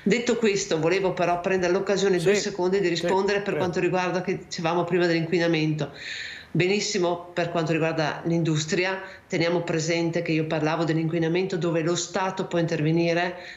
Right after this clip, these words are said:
Speaker 1: per quanto riguarda l'aria e le abitazioni. Abbiamo, eh, l'Italia che è uno tra i paesi più inquinati per l'aria,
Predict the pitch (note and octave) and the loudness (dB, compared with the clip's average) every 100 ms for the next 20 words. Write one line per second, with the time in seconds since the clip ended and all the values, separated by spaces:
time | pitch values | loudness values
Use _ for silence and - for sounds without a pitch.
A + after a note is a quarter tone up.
0 | - E3 D#3 F3 E3+ E3 F3 F3+ E3 D#3 | -8 -4 -2 -2 0 0 0 0 0 0
1 | D#3+ E3 F3 F#3 E3+ D#3+ D#3+ D#3+ D#3 G#3 | -2 -2 -2 -2 -2 -2 -2 -4 -2 0
2 | G3 D3 D#3 E3+ E3+ D#3+ - - - - | 2 2 0 0 0 -2 -6 -16 -20 -20
3 | - E3+ D3+ E3 D#3 F#3+ F#3 G3+ G3+ F#3+ | -6 0 0 0 0 0 0 2 0 0
4 | E3+ E3 G3 G3+ G3 F3+ E3 D#3 E3+ F3 | -2 0 2 0 0 -2 -2 0 0 2
5 | F#3 - F3 D#3 D#3+ E3+ F3 F3+ F#3 F3+ | 0 0 -2 0 0 0 0 -2 -4 -2
6 | D#3 D#3+ E3+ F3+ E3+ D#3 | 0 0 0 0 -2 -4